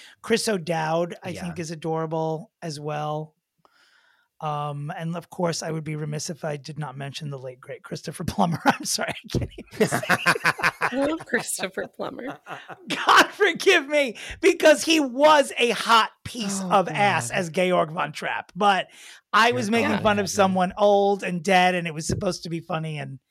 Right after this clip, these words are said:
Speaker 2: <laughs> It
Speaker 1: you know, it just
Speaker 2: was.
Speaker 1: wasn't. It w-, it wasn't, but we'll leave it in.
Speaker 2: Um, <laughs>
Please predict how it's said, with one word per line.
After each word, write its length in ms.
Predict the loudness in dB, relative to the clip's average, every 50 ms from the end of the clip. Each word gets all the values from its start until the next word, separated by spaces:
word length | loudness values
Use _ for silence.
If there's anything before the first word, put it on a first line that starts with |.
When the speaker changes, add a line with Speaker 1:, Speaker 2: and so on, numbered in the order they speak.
| _ _ _ _ _ _ _ _ _ _ _ _
Speaker 2:
<laughs> 140 | -10 _ -4
It 160 | -4 0 0
Speaker 1:
you 80 | 0 0
know, 180 | 2 2 2 2
it 40 |
just 140 | 2 2 0
Speaker 2:
was. 80 | 0 2
Speaker 1:
wasn't. 520 | 2 2 2 4 2 2 2 0 -6 -6
It 60 | -6
w-, 260 | -8 -6 -4 -4 -2 -2
it 80 | 2
wasn't, 380 | 2 2 2 2 0 0 0 0
but 100 | 0 0
we'll 160 | 0 -2 -2
leave 180 | -2 -2 -4 -4
it 120 | -8 -12
in. 1300 | -14 -18 -20 _ _ _ _ -10 -10 -10 _ _ _ _ _ _ _ _ _ _ _ _ -8 -8 -6 -4
Speaker 2:
Um, 400 | -4 -4 -2 -4 -6 -6 -8 -12 -14 -16 _ _ _ _ _ _ _ _ _ _ _ _
<laughs> 100 | -16 -14